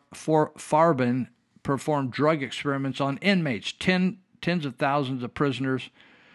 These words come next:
would ultimately die because of brutal work conditions and savagery of the guards.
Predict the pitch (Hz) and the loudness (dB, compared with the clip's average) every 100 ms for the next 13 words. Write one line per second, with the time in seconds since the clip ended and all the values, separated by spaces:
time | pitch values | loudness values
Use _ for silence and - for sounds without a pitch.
0 | - _ - 139 139 - 139 127 131 143 | -20 _ -2 2 2 2 -2 0 0 4
1 | 147 151 131 151 127 123 117 156 147 131 | 2 2 0 2 2 0 2 6 6 6
2 | 175 185 190 180 175 190 151 123 117 - | 2 2 2 2 2 0 -2 -4 -2 0
3 | 147 143 123 135 127 113 120 156 156 151 | 2 0 0 0 0 0 2 4 4 2
4 | 139 | -4